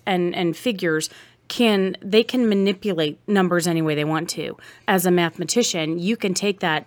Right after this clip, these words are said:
that probability of one thing and make it sound bad. Like, I can say, "Well, seventy percent of people are failing math."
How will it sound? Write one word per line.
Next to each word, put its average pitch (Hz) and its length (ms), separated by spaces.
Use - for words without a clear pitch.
that 170 280
probability 175 600
of 151 100
one 190 240
thing 139 340
and 185 180
make 180 220
it - 120
sound 160 420
bad. 185 360
Like, 175 140
I 190 80
can 190 160
say, 185 180
"Well, 175 300
seventy 214 460
percent 196 400
of - 140
people 196 360
are 156 120
failing 165 480
math." 165 440